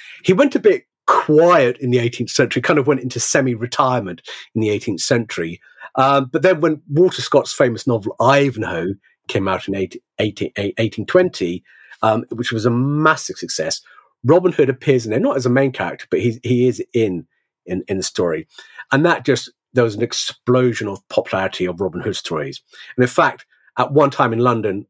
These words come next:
in the eighteen twenties, there were five theatres simultaneously, uh, showing Ivanhoe,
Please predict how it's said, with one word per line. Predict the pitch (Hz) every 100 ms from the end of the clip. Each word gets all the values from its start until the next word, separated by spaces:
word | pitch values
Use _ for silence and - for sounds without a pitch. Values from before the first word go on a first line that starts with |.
| _
in | - 98
the | 98
eighteen | 95 104
twenties, | - 113 92 95 90 - - _ _ _
there | - 113
were | 117
five | - - - 151 143 135 123
theatres | - 131 113 - 87 - _ -
simultaneously, | - 131 113 - 113 98 - 95 95 - _ _ _ _
uh, | 98 95 95
showing | - - 107 113
Ivanhoe, | 107 127 127 110 82 - -